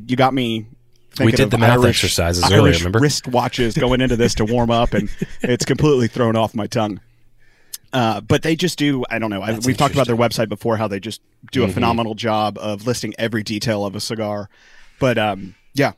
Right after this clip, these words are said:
Speaker 1: I love to see something new out of them, even if it's not a Colorado Claro cigar. Nailed it. Then anything out of them I'm gonna be excited about. But I would love to see, usually to me, their cigars are pretty full-bodied, medium plus
Speaker 2: Yeah.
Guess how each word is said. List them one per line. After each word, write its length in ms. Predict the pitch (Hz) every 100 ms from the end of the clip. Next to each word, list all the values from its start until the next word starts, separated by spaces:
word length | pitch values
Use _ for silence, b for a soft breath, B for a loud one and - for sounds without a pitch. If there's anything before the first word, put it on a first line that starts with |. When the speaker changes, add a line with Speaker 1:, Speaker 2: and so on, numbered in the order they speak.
| -
Speaker 1:
I 80 | 120
love 260 | 113 123 120
to 60 |
see 140 | - 139
something 260 | 147 127
new 120 | 123 123
out 120 | 123
of 100 | 113
them, 400 | 120 127 135 -
even 220 | 139 147 165
if 80 |
it's 160 | 160 -
not 200 | 113 117
a 60 | 123
Colorado 680 | 120 120 123 117 113 117 110
Claro 400 | - 113 117 110
cigar. 380 | 120 110 117
Nailed 240 | 107 101 101
it. 100 | 135 b b b b
Then 460 | 120 113 120 117 117
anything 320 | 143 151 143
out 100 | 120
of 80 | 117
them 160 | 110 110
I'm 80 | 107
gonna 140 | 107
be 80 | 107
excited 320 | - 110 104
about. 160 | 107 101
But 100 | 120
I 40 |
would 140 | 120
love 140 | 120 120
to 80 | 127
see, 440 | - 123 117 117 -
usually 400 | 160 190 196 185
to 140 | -
me, 140 | 156 165
their 140 | 160
cigars 460 | - 131 123 131 123
are 140 | 113
pretty 540 | - - 123 127 131
full-bodied, 880 | 131 - 123 123 120 117 120 127 131
medium 320 | 120 123 127 117
plus 340 | - 123
Speaker 2:
Yeah. 20 | 98